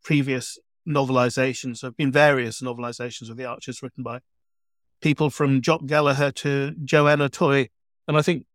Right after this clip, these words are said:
Joanna Toy's series, Family Ties, Looking for Love and Back to the Land, are extremely good. And I know that she went through either scripts or recordings of the entire period in order to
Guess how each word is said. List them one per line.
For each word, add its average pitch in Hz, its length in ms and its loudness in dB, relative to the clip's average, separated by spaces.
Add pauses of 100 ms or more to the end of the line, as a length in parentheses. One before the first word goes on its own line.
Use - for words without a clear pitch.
(120)
Joanna 160 380 4
Toy's 151 460 2
series, 139 720 -2
Family 160 320 2
Ties, 135 800 -4
Looking 156 300 0
for 151 140 0
Love 143 500 4
and 131 220 -6
Back 131 140 -10 (120)
to 131 100 -8
the 127 120 0
Land, 127 600 -4 (380)
are 135 340 4
extremely 147 440 0
good. 127 180 0
And 127 80 -2
I 135 60 0
know 143 180 0
that 123 200 -6
she 143 300 -2
went 127 240 -2
through 127 360 -4 (560)
either 123 260 0
scripts - 480 -4
or 123 140 -4
recordings 123 640 -2
of 131 140 -6
the 127 100 -6
entire 123 400 -4
period 120 600 -6
in 127 120 -8
order 120 300 -10
to 233 320 2